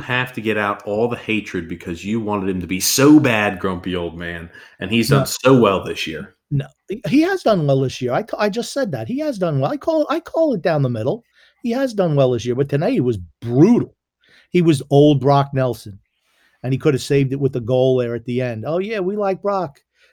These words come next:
Speaker 2: No, I'm s-, I, I still don't like him. I don't care. I don't care.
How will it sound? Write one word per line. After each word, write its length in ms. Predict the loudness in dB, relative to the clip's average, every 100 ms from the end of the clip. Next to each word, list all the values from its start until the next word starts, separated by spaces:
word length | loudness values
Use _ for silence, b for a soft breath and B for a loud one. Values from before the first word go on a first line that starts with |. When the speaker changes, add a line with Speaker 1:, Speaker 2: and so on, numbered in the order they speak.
| _
Speaker 2:
No, 380 | -6 -4 -6 -14 _ _ _ -14
I'm 120 | -14
s-, 100 | -12
I, 160 | -8 -6
I 60 | -6
still 260 | -4 -4
don't 240 | -4 -8 -8
like 200 | -10 -12
him. 120 | -10
I 100 | -8
don't 140 | -8
care. 220 | -8 -10 -10 -12
I 100 | -8
don't 160 | -8 -10
care. 240 | -18 -20